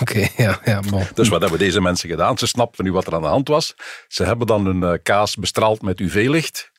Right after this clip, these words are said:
Speaker 1: Mhm.
Speaker 2: Dan komen allerhande mutaties uit en dan hebben ze gericht gezocht naar wat ze wisten dat er moest in zitten.
Speaker 1: Ja.
Speaker 2: Namelijk die waar dat gen uitgeschakeld was, die waar dat gen uitgeschakeld is.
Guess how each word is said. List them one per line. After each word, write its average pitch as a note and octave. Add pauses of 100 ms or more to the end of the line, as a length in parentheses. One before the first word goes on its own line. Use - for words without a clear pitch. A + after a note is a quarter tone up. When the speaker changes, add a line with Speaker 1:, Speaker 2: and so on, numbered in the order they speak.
(220)
Speaker 1:
Mhm. A2 (240)
Speaker 2:
Dan E2+
komen E2+
allerhande G#2+
mutaties A#2+
uit B2+
en F#2+
dan F#2
hebben A2
ze G2
gericht F2+
gezocht A2
naar F#2+
wat F2
ze -
wisten G2
dat F#2+
er F2
moest F2+
in A2+
zitten. C3 (100)
Speaker 1:
Ja. A#2 (220)
Speaker 2:
Namelijk G2
die F#2+
waar E2
dat -
gen G2
uitgeschakeld F#2+
was, F2+
die F2
waar D2
dat E2+
gen G2
uitgeschakeld F#2
is. F#2